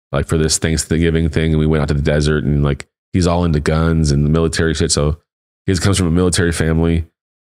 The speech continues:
and, uh, he blew up this turkey. It was like, we were out in the middle of the desert. It was crazy. Like, I thought the windows were gonna blow out on my car. Uh, I was like, "I'm not wanna be anywhere near that when that thing goes off." And, uh,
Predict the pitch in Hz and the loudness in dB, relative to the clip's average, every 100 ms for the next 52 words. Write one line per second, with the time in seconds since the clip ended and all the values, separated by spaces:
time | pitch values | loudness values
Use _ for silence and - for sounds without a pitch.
0 | _ 80 85 82 95 90 92 92 85 87 | _ -4 0 0 0 0 2 0 0 -2
1 | 80 - 82 82 82 82 - 85 80 - | -2 -2 -2 0 0 0 0 0 0 0
2 | 76 76 78 - 82 85 78 78 78 80 | 0 0 -2 -4 -2 0 0 0 0 2
3 | 76 73 76 73 - - 65 65 64 58 | 0 0 0 0 -2 -2 -2 0 -2 -2
4 | - - - 80 85 80 80 76 76 69 | -4 -4 -4 -2 0 0 0 0 0 0
5 | 67 73 69 64 65 73 71 69 73 _ | 0 0 0 -2 -2 -2 0 0 -4 _
6 | - - - _ - 60 50 52 50 - | -20 -20 -20 _ -4 -2 -2 -4 -6 -6
7 | - - 76 71 73 82 87 82 85 80 | -8 -8 -2 0 0 0 0 0 0 0
8 | 73 76 - 85 87 82 78 82 82 76 | 2 0 0 0 0 0 0 0 2 0
9 | 73 65 76 76 76 76 73 71 73 69 | 0 0 0 0 -2 -2 0 0 0 0
10 | 71 71 - - 69 69 71 71 67 65 | 0 -2 -6 -6 -2 0 0 0 0 -2